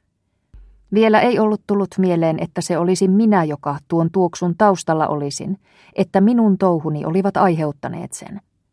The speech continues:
Nyt lähdin joka tapauksessa ladosta katsomaan.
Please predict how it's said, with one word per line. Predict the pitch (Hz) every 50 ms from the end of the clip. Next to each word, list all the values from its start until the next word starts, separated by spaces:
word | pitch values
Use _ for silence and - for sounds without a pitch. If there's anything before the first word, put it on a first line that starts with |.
| _ _ _ _
Nyt | - 214 247 -
lähdin | - 247 226 214 208 190 170 175
joka | 175 170 - 180
tapauksessa | 175 196 185 - 190 175 170 - - 170 165 - 185 180
ladosta | 185 196 175 185 165 - - 190
katsomaan. | - 170 160 - - - - - - - - 196